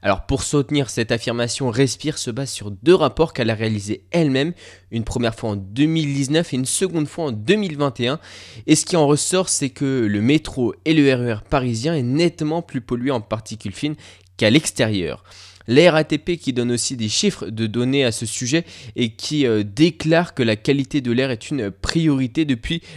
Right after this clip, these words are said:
plus de vingt ans, euh, dit bien qu'elle mesure ces données depuis, euh, mille neuf cent quatre-vingt-dix-sept sur trois sites repré-, représentatifs et que ces données sont disponibles en ligne.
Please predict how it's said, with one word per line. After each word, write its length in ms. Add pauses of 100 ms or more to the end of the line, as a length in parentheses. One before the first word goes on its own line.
(140)
plus 120
de 160
vingt 540
ans, 180 (320)
euh, 220
dit 240
bien 200
qu'elle 240
mesure 460
ces 140
données 280
depuis, 360
euh, 80
mille 340
neuf 160
cent 160
quatre-vingt-dix-sept 640
sur 180
trois 300
sites 220
repré-, 240 (180)
représentatifs 920
et 80
que 120
ces 180
données 280 (280)
sont 160
disponibles 580 (100)
en 120
ligne. 360